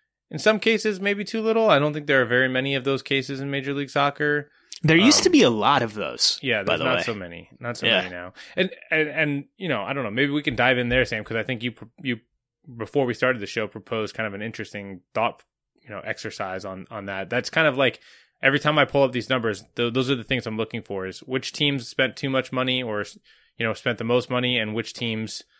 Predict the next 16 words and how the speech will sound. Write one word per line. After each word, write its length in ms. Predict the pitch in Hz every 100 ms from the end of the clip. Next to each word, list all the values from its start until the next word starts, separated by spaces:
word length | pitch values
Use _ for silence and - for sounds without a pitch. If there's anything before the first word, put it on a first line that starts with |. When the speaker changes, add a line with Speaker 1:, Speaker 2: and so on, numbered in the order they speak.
| _ _ _ -
Speaker 1:
um, 460 | 110 104 95 95
which 240 | - 131 -
players 640 | 123 120 107 101 - - _ _
are 280 | 117 110 104
making 320 | 107 107 110
too 140 | - 113
much 180 | 101
money 160 | 117 104
or 100 | 101
making 300 | 101 95 104
too 480 | - 110 101 98 117 _ _
little. 460 | 120 123 104 - _ _ _ _ _ _ _
Um, 520 | 113 101 98 92 87 - _ _ _ _ _ -
I 60 |
don't 100 | 117
know. 160 | 143